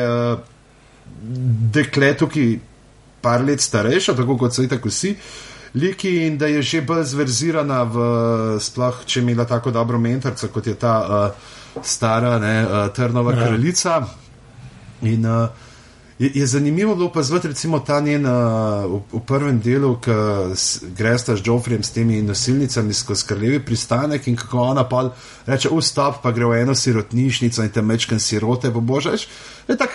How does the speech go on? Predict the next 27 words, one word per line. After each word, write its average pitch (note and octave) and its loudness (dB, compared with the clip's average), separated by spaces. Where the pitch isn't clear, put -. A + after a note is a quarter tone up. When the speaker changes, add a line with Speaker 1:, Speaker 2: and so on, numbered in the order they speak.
Speaker 1:
klasičen G#3 0
P G3 -2
R, E3+ 2
da C3 0
se E3 0
človek F3+ 0
vpraša E3 0
zdaj, D#3 0
koliko F#3 -2
je D3+ 0
tlele D3+ 0
pri - 0
njej D3+ 2
res D#3 2
nek-, D3 -4
neke C3+ 2
te D#3+ 0
skrbi, C#3+ 0
ali C#3 2
je C3 2
glede C3+ 0
na C#3 0
to C#3 0
na C3 2
vse B2 0
drugo, C3+ 0
eh, A#2 2